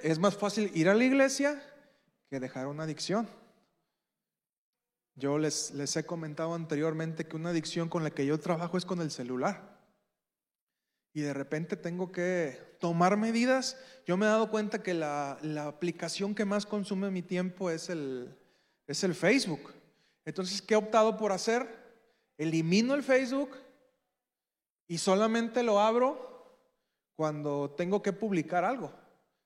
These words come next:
Entonces, si tengo que la predicación, ponerla, guardarla, y yo preferiría evitarme esa fatiga. Si alguno, si alguien dice, "Es mi ministerio,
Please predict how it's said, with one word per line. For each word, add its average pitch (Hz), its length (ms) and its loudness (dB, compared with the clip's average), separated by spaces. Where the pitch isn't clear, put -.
Entonces, 143 300 -12
si 147 120 -2
tengo 202 300 -2
que 208 260 4
la 165 160 4
predicación, 160 640 0
ponerla, 185 340 0
guardarla, 190 420 2
y 156 100 2
yo 185 140 10
preferiría 196 640 4
evitarme 190 520 4
esa 202 140 2
fatiga. 254 400 4
Si 170 140 2
alguno, 180 520 0
si - 140 2
alguien 190 300 6
dice, 208 240 2
"Es 185 80 4
mi 214 100 4
ministerio, 202 640 4